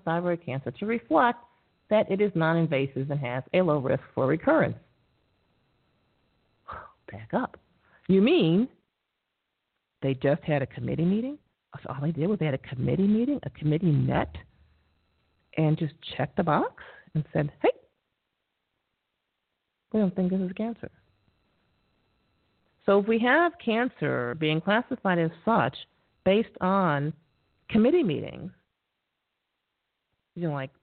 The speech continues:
the school board passes a bond issue, or, you know, the government passes a, one law saying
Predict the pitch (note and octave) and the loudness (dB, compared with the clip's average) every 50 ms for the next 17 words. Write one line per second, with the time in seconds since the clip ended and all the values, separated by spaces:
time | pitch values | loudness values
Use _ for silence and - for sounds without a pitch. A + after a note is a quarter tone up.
0 | _ _ _ _ _ _ _ - C#3 - - - - D#3 D3+ D3+ D3 D3 D3+ D#3 | _ _ _ _ _ _ _ -20 -20 -20 -20 -14 -8 -4 -4 -2 -2 -4 -4 -6
1 | D3+ D3 D3 D#3 D#3 - - C3+ A#2 C#3 - - D3 D3 C3+ C#3 C3 C3+ C#3 D3 | -6 -6 -6 -8 -10 -10 -10 -8 -8 -10 -10 -12 -14 -12 -10 -8 -8 -8 -6 -6
2 | D3+ D#3 D3+ - - D#3 D3+ D3+ D3+ D3+ D3 D3 D3+ D3+ D3+ D3+ D3+ D#3 - - | -6 -8 -8 -10 -10 -10 -8 -6 -6 -6 -6 -6 -6 -6 -6 -4 -6 -6 -8 -12
3 | - - - - - - _ _ - - - - A#2+ C#3 C#3 C#3 C#3 C3+ C3+ C3+ | -20 -20 -20 -18 -20 -20 _ _ -14 -4 0 4 4 6 6 6 6 8 6 6
4 | C3+ C3+ C3 C3 C3 C3 B2+ C3 B2+ B2 B2 C3+ C3 A#2 A2 A2+ A#2 A#2 D3+ D#3+ | 6 6 4 4 4 2 2 2 0 0 -2 -2 -4 -6 -6 -6 -4 -2 0 0
5 | D#3+ D#3+ D#3 D3+ D3 D3+ D3+ D3 D3 C#3+ - - C3 C3 C3 - C#3+ C#3 C#3 C3+ | 0 0 -2 -2 -2 -2 -2 -4 -4 -6 -8 -8 -8 -8 -8 -10 -10 -8 -6 -6
6 | B2+ B2 B2 A#2+ A2+ A2+ A#2+ - _ _ _ _ _ _ _ - - C#3+ D#3 D#3 | -6 -4 -4 -4 -4 -6 -6 -8 _ _ _ _ _ _ _ -4 0 2 2 4
7 | D3+ D3+ D3+ D3+ D3+ D#3 D3+ - - D3+ D3 D3 D3 D3 D3 D3 D3 C#3+ C#3+ C#3+ | 4 2 2 2 2 2 0 0 0 2 2 4 4 4 2 2 2 2 2 2
8 | C#3 C#3 | 2 0